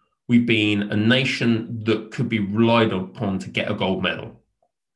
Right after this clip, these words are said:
And it might get two gold medals, and it might actually get three medals in total. It's only been, you know, Athens, we got one gold,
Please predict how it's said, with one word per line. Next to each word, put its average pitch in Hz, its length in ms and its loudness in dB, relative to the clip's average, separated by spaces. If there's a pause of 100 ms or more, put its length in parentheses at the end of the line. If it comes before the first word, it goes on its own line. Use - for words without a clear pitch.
(500)
And 104 200 2
it 107 120 0
might 120 380 6
get 101 560 0 (720)
two - 180 2
gold 98 240 2
medals, - 540 -10 (260)
and 98 140 -4
it 113 120 -6
might 123 480 4
actually - 500 -8
get 98 480 0 (160)
three 120 480 2
medals 104 480 0
in 95 160 -6
total. - 500 -10 (1000)
It's 127 200 -4 (120)
only 185 380 4
been, 139 840 -4 (460)
you 120 120 -2
know, 101 200 0 (280)
Athens, 185 1080 -2 (140)
we 120 120 0
got 120 440 -2
one 120 280 -2
gold, 107 500 0